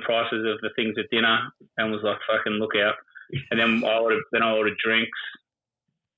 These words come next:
Um, and he, I think he shit himself. He didn't have enough money, and then I think I might have, I might have paid for it. And then, um, we went. No, he's all ready to go home. I said, "No, mate, we haven't finished." And went to a bar for, for a couple of, um,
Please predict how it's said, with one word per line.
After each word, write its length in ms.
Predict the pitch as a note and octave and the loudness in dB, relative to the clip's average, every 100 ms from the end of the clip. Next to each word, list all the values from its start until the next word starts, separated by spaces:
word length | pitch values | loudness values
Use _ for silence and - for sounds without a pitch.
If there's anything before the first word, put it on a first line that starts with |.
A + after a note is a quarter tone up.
| _ - - | _ -20 -8
Um, 920 | A#2 A2 G#2 G#2 G#2 G#2 G2+ G#2 G#2 - - | -2 2 4 6 4 4 0 -2 -6 -10 -6
and 100 | A2 | -2
he, 120 | G#2+ | 0
I 80 | G#2+ | 0
think 120 | A2 | 0
he 60 | G#2+ | 0
shit 160 | - G#2 | 2 0
himself. 200 | G2+ G#2 | 0 0
He 60 | A2 | 2
didn't 120 | G#2+ | 2
have 80 | G#2 | 2
enough 200 | G#2+ G#2 A2+ | 2 0 2
money, 260 | G#2+ A2 | 2 4
and 100 | G#2+ | 4
then 120 | G#2+ G#2 - - | 2 0 -6 -10
I 60 | - - - - - _ _ _ _ - | -8 -8 -12 -14 -20 _ _ _ _ -4
think 100 | A#2 | 0
I 60 | G#2+ | 2
might 200 | G#2+ A2 | 2 0
have, 480 | - - - C3 | -2 -6 -2 0
I 160 | A2+ A2 | 2 2
might 220 | G#2+ A2 | 2 2
have 120 | G2+ | 2
paid 160 | A2+ A2+ - | 2 0 2
for 120 | A#2 | 0
it. 80 | - | 2
And 60 | A2 | 0
then, 600 | A2+ A2 G#2+ - - A#2+ | 0 0 -4 -14 -4 0
um, 520 | A#2 A2+ A2+ A2 A2+ | 2 4 2 0 0
we 120 | A#2+ | 2
went. 340 | A#2 A#2+ A#2 A#2 - - - - | 2 2 2 0 -8 -16 -18 -6
No, 180 | B2+ B2 | 2 4
he's 160 | A2+ B2+ | 4 2
all 80 | |
ready 160 | A#2+ B2+ | 2 4
to 60 | A#2+ | 4
go 100 | A#2 | 4
home. 120 | A#2+ | 2
I 40 | |
said, 100 | A#2 | 0
"No, 140 | A2+ A#2+ | 2 2
mate, 300 | G#2 G#2+ - | 4 2 2
we 80 | B2 | 2
haven't 240 | A2+ G#2+ | 0 0
finished." 280 | A#2+ A#2 - | 0 0 0
And 80 | A2 | 0
went 140 | G#2+ A2+ | -2 -2
to 60 | |
a 80 | G#2 | -2
bar 340 | G#2 G#2 G#2+ A2 - - C3+ - | 2 4 4 2 -2 -8 -8 0
for, 280 | A2 A2 A2 | 2 2 0
for 80 | A2+ | -2
a 60 | - | 0
couple 320 | A#2 - A2+ | 0 0 0
of, 200 | A2 A2 G2+ - - | 2 0 -4 -8 0
um, 400 | A2+ A2+ A2 G#2+ | 2 4 2 0